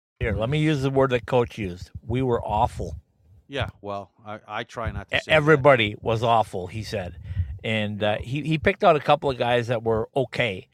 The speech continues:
Speaker 1: and that being, um, O'Reilly
Speaker 2: That's
Speaker 1: and Murchison.
Speaker 2: Oh,
Speaker 1: Um, you know,
Speaker 2: okay.
Speaker 1: those
Speaker 2: But
Speaker 1: guys
Speaker 2: anyway,
Speaker 1: were, those, those guys
Speaker 2: um,
Speaker 1: were okay, he said.
Speaker 2: they, they,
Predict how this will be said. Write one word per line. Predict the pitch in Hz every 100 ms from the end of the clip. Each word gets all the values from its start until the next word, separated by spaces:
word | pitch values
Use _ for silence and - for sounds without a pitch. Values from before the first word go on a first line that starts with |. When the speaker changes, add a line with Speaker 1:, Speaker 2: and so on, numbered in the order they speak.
| _ _ -
Speaker 1:
and | 110
that | 117 117
being, | - 120 113 107 110
um, | 107 101 110 - _ _
O'Reilly | 107 110 113 117 113 113
Speaker 2:
That's | 110 - - _ _ _ -
Speaker 1:
and | 110 101 107
Murchison. | 113 110 107 - 104 101 - _ _ _ _
Speaker 2:
Oh, | 117
Speaker 1:
Um, | 98 95 92 92 - -
you | 104
know, | 98 92
Speaker 2:
okay. | 87 _ _ _ _
Speaker 1:
those | 120 120 117
Speaker 2:
But |
Speaker 1:
guys | 123 113
Speaker 2:
anyway, | 98
Speaker 1:
were, | 110 104 - _ _
those, | 127 123 123
those | 131 131 104
guys | 127 120
Speaker 2:
um, | 107
Speaker 1:
were | 120 127
okay, | 120 - 143 123 98
he | 117
said. | 98 95 78 - - _ _ _ _ _
Speaker 2:
they, | 117 123 -
they, | 127